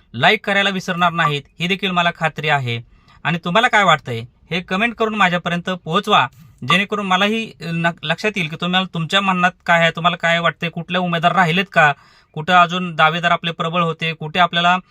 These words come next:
मतदान कसं केलं पाहिजे, काय जे वाटतंय तुम्हाला, जे मनात असेल ते कमेंट करून माझ्यापर्यंत पोहोचवा. गोजाबा केसकर साहेबांनी कमेंट केलेलं आहे, "जय मल्हार, जय हिला." <clears throat> गोपणे सर, धन्यवाद गोजाबा केसकर साहेब. त्यानंतर, अ, ट्वेंटी थ्री पी क्यू आर एस टी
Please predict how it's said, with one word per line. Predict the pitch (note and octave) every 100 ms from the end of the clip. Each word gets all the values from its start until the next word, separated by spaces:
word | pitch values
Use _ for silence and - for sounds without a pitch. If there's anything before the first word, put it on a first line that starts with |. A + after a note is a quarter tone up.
| _ _ -
मतदान | D3 E3 F3+ F3
कसं | E3 G3+
केलं | F#3 E3+ E3
पाहिजे, | D#3+ D#3+ F3
काय | D3+ G3
जे | G3+ A3+
वाटतंय | G#3+ F3+ G3+
तुम्हाला, | G3 E3 G2+ _ _ _ _ -
जे | C#3+
मनात | G3 G3 G3+
असेल | F#3+ D#3 A2+ A#2 -
ते |
कमेंट | F3 F3+ G3
करून | F#3 F3
माझ्यापर्यंत | F3 D#3+ D#3+ D#3+ E3
पोहोचवा. | - D3 B2 B2+
गोजाबा | C#3+ E3 F#3 F#3+ -
केसकर | E3+ G3
साहेबांनी | F#3 F#3 F#3 F#3+
कमेंट | F#3 F#3 F#3+
केलेलं | G3+ F#3+ F#3+
आहे, | F3+ G3+ - _ _ _ - C3+
"जय | F#3
मल्हार, | F#3+ F#3 G3 -
जय | D#3 F#3
हिला." | F3+ F#3 F#3+ - _ _ _ _ _
<clears throat> | -
गोपणे | F#3 D#3+ E3 E3+ E3+
सर, | F3+ E3
धन्यवाद | F3 G3 G3+ F#3
गोजाबा | F3+ F3+ F3+
केसकर | F#3 - G3+
साहेब. | F#3+ G3 G3+ G#3 _ _ _ _ _
त्यानंतर, | F#3 F#3+ F#3 G3+ G#3 G#3+ G#3+ G#3
अ, |
ट्वेंटी | G3 F#3+ F#3+
थ्री | G3 G#3
पी | G3 G3
क्यू | F3+ G3
आर | F#3+ F#3+
एस | F#3+ -
टी | G3 B2+